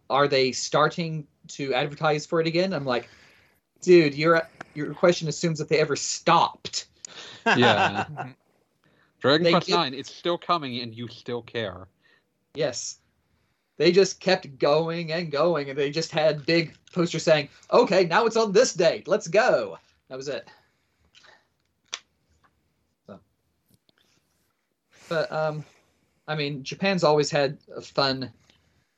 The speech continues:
Speaker 1: attitude towards advertising for games anyway. You're, you're much more likely to see them on television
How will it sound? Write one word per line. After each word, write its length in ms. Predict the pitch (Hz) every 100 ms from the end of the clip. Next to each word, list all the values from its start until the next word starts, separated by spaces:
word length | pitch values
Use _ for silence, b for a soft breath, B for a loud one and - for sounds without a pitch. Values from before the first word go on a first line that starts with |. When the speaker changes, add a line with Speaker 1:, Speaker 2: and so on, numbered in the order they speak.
| _ _ _ _ _ _ _ _ _ -
Speaker 1:
attitude 480 | 135 139 - 135 131
towards 500 | 135 123 123 113 - - 135
advertising 540 | 131 131 131 123 120
for 100 | 120
games 280 | 120 113 113
anyway. 340 | 117 110 110
You're, 220 | 110 113 - - - -
you're 160 | 139
much 220 | 135 147 -
more 160 | 143
likely 280 | 135 131 131
to 80 | 127
see 160 | -
them 140 | 131 117
on 140 | 117
television 800 | 110 127 123 120 117 117 107